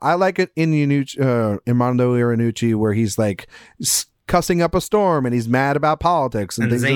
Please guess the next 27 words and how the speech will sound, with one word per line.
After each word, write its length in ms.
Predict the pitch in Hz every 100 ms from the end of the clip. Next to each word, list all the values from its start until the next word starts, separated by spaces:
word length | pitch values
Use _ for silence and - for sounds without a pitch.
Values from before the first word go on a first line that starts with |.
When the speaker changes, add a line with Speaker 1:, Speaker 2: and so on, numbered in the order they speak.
| 135
Speaker 2:
zany 100 | 120
Speaker 1:
nature. 260 | 151 98
Speaker 2:
and, 60 | 117
Speaker 1:
Now, 60 | 120
Speaker 2:
yeah. 200 | 87 85 - _
Speaker 1:
yeah, 180 | 277 202
he's 120 | 147
zany. 440 | 143 220 226 143 104
He's, 280 | 123 131 -
he's, 320 | 127 175 156 - _ _ -
he's 280 | 156 180
Veep. 300 | 147 226 196
He's 180 | 131 120
in 100 | 147
the 80 | 170
loop. 400 | 180 202 120 - - _ _ _ -
You 80 |
know 60 | 113
what 60 | 117
I 40 |
mean? 180 | 123 139
He's 220 | 135 131
even, 380 | 143 147 143 143
uh, 160 | 135
Death 240 | 131 143 139
of 80 | 160
Stalin. 560 | 175 180 190 107 87